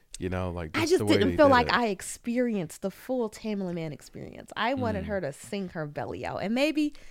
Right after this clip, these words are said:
Speaker 2: maybe I'm forgetting something, but yeah.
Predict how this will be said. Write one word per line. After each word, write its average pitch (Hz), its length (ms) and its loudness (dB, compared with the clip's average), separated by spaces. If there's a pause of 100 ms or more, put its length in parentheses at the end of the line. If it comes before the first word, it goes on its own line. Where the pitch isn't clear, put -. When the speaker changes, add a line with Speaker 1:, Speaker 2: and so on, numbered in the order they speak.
(160)
Speaker 2:
maybe 320 240 4
I'm 247 240 0 (160)
forgetting 226 440 -2
something, 285 680 -4 (480)
but 180 500 0 (600)
yeah. - 320 -8